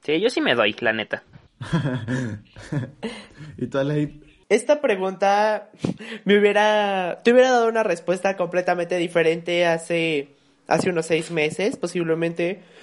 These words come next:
Speaker 3: pero ahorita me siento muy a gusto conmigo, muy a gusto con todo, entonces yo creo que sí, sí me quiero,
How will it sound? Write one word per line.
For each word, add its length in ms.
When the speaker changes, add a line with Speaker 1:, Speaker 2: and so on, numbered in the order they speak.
Speaker 3:
pero 200
ahorita 340
me 100
siento 300
muy 240
a 40
gusto 320
conmigo, 720
muy 320
a 60
gusto 300
con 440
todo, 400
entonces 580
yo 160
creo 200
que 180
sí, 720
sí 240
me 360
quiero, 680